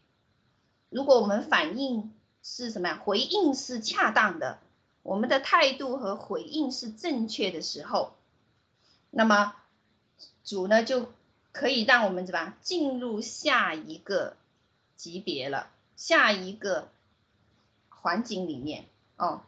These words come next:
那我并不是在这里分享的时候，我并不是要暗示大家说神给的工作都是有不断的困苦，没有休息，然后很辛苦，不是这样。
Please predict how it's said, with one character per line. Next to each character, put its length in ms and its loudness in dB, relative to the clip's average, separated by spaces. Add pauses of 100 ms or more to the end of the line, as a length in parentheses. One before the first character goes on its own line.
(480)
那 260 8
我 260 4
并 280 -4
不 100 -4
是 160 -6
在 260 2
这 160 -2
里 340 -6
分 200 -2
享 160 0
的 60 -4
时 100 -2
候， 60 2
我 100 2
并 220 -4
不 120 -2
是 180 -6
要 120 4
暗 260 4
示 160 -8
大 160 2
家 200 0
说 200 -4
神 240 -2
给 160 2
的 100 2
工 220 4
作 180 6
都 160 0
是 140 -4
有 120 4
不 180 -6
断 240 2
的 140 -2
困 440 -2
苦， 340 -4
没 100 -2
有 160 -2
休 280 2
息， 460 -2
然 180 4
后 160 2
很 320 -6
辛 300 -6
苦， 180 -4
不 140 -6
是 180 -6
这 80 0
样。 140 0